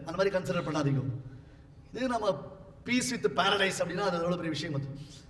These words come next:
அந்த மாதிரி ஒரு வாழ்க்கையை வாழ்வதற்கு ஒரு ஏற்பாடுகள் நடந்துட்டு இருக்கு. அதை இப்ப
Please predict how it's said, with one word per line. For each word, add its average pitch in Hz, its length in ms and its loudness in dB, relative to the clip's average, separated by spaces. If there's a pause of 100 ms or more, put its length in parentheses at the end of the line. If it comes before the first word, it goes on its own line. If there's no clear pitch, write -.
(280)
அந்த 139 160 -4
மாதிரி 202 180 0
ஒரு 202 160 6
வாழ்க்கையை 175 380 2
வாழ்வதற்கு 170 420 0
ஒரு 156 140 -2
ஏற்பாடுகள் 151 480 0
நடந்துட்டு 139 260 0
இருக்கு. 139 180 -6 (680)
அதை 190 260 0
இப்ப 156 480 0